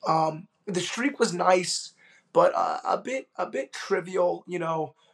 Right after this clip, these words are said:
I still got a streak at welterweight, which is cool 'cause that was a catch weight. So, like, even in the U F C stats, I'm on still a four-fight win streak in the welterweight class. But, like, to me, my streak was broken,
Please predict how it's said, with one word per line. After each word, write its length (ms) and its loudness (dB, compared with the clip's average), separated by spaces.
I 140 2
still 180 -2
got 100 0
a 60 -2
streak 300 -8
at 80 -8
welterweight, 640 0
which 160 -8
is 100 -12
cool 340 -4
'cause 140 -8
that 80 0
was 100 -6
a 60 -4
catch 320 -2
weight. 280 -2
So, 160 0
like, 160 0
even 220 2
in 100 -4
the 80 -4
U 80 4
F 80 2
C 160 -8
stats, 460 -4
I'm 100 -2
on 220 -2
still 240 -4
a 40 -4
four-fight 480 -2
win 140 -6
streak 300 -2
in 160 -8
the 80 -2
welterweight 440 2
class. 460 -4
But, 80 4
like, 160 6
to 80 -4
me, 160 2
my 100 2
streak 300 -4
was 100 -8
broken, 460 0